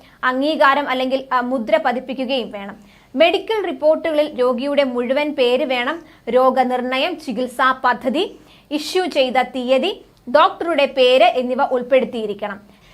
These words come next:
മെഡിക്കൽ രേഖ കഴിഞ്ഞ വർഷത്തിനുള്ളിലുള്ളതും, ഏഹ്, രോഗി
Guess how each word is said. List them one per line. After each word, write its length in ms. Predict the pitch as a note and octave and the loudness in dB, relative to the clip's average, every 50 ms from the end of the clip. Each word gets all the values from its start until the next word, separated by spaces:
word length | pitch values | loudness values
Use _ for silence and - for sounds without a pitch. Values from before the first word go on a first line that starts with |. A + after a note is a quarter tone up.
| - _ _ - | -20 _ _ 2
മെഡിക്കൽ 520 | B3+ D#4 D#4+ D#4+ F4+ - A4 A4 G#4+ F#4 | 4 4 4 4 0 -4 -6 -6 -2 2
രേഖ 300 | E4+ D4 C#4+ C#4 D4+ E4 F4 | 2 2 2 2 -2 -2 -2
കഴിഞ്ഞ 400 | E4+ D4 C4 C4 C#4 D4+ E4+ E4+ | 2 2 2 2 0 -2 -6 -4
വർഷത്തിനുള്ളിലുള്ളതും, 1080 | D4+ D4 C4+ C4+ D4+ C#4+ - D4+ C4+ C4+ C4 B3+ C4 D4+ C#4+ C4+ B3+ B3+ C4 C4 D#4 F#4+ - - - - - _ - B3 | -4 -4 -4 -4 -6 -6 -4 -4 -4 -2 -2 -2 -2 0 0 0 0 2 2 2 0 -2 -4 -12 -20 -20 -20 _ -2 0
ഏഹ്, 120 | B3+ A#3+ | 2 6
രോഗി 460 | C4+ C#4+ D4 D#4 C4 D#4+ D#4+ D#4+ C4 | 6 6 6 6 4 -2 -4 -4 -8